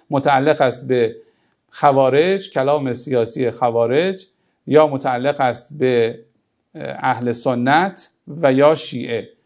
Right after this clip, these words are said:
کلام سیاسی خوارج، کلام سیاسی شیعه تشیع، حالا با اون شاخه‌های فرعی که داره، و اهل سنت. معمولاً در بین متکلمین این تقسیم بندی سگانه در بحث کلام سیاسی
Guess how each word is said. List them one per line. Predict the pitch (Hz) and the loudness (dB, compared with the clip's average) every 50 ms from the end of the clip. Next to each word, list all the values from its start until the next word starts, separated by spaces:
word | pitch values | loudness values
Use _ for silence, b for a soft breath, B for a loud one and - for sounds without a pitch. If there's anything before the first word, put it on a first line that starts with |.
| _ _ _ _ _ _ _ _ _ _ - | _ _ _ _ _ _ _ _ _ _ -2
کلام | 135 127 147 156 151 135 123 | 2 4 4 4 2 0 -2
سیاسی | 120 - 139 131 123 120 113 - - 143 127 117 110 | -6 -4 -2 0 0 0 0 -2 -2 0 0 0 0
خوارج، | - - 123 117 120 120 120 131 156 180 190 190 190 - | 0 -2 0 0 2 0 0 0 0 0 0 -2 -4 -6
کلام | 151 131 127 135 131 123 117 | -4 -4 -2 -2 -2 -4 -6
سیاسی | 117 - 135 123 117 113 110 - - 127 117 107 113 113 | -8 -8 -4 0 0 0 -2 -4 -6 -6 -6 -6 -6 -8
شیعه | - - - 135 123 - 120 120 117 | -12 -12 -10 -8 -8 -4 -4 -4 -4
تشیع، | 123 120 117 131 123 113 113 127 170 202 247 247 b b b b b b | -4 -8 -6 -6 -6 -6 -4 -4 -4 -4 -6 -6 b b b b b b
حالا | - 160 156 143 | -2 0 2 4
با | 139 143 139 | 4 4 2
اون | 143 147 143 | 2 -2 -2
شاخه‌های | 143 143 123 113 123 123 127 127 | -2 -2 -2 0 -2 -2 -2 -2
فرعی | 127 127 120 117 127 160 185 | -2 -2 -2 0 -2 -4 -4
که | 185 220 208 | -4 -4 -2
داره، | 208 202 208 202 | 0 0 0 0
و | 190 185 156 156 175 180 196 185 _ _ _ _ _ _ _ _ _ _ - | 2 4 4 4 4 0 -4 -8 _ _ _ _ _ _ _ _ _ _ -4
اهل | 147 131 131 135 131 | -2 -2 0 -2 -2
سنت. | - - - 120 110 110 107 101 98 - _ _ _ _ _ _ _ _ _ | -2 -4 -6 -8 -8 -8 -10 -12 -14 -18 _ _ _ _ _ _ _ _ _
معمولاً | 135 147 160 160 147 151 156 156 156 151 175 196 208 220 220 202 180 | -4 -2 -2 -2 -4 -2 -2 -2 0 0 0 0 -2 -2 -4 -4 -2
در | 165 156 147 | 0 0 0
بین | 135 131 143 139 131 127 131 131 127 | 0 -2 -4 -4 -2 -2 0 -2 -2
متکلمین | 127 127 120 120 - - 123 117 120 120 123 123 127 151 185 202 202 190 - _ _ _ _ _ _ _ _ | -2 -4 -8 -8 -4 -2 -2 0 0 -2 -2 -2 -2 -2 -2 -4 -4 -8 -12 _ _ _ _ _ _ _ _
این | - 202 214 | -8 -4 0
تقسیم | 254 196 147 135 - 151 135 | 0 0 0 0 -2 -2 0
بندی | 131 127 127 127 127 123 | 0 0 0 0 -2 -2
سگانه | 120 - 131 120 123 127 131 151 185 | -2 -2 -6 -4 -4 -4 -4 -2 0
در | 180 151 131 | 0 0 0
بحث | 123 120 113 - 131 | 0 -2 -4 -6 -10
کلام | 123 - 113 117 110 107 107 | -8 -6 -4 -4 -4 -6 -8
سیاسی | 98 - 127 117 110 - 139 139 156 165 175 165 | -8 -4 -4 -4 -4 -4 -6 -6 -6 -6 -6 -10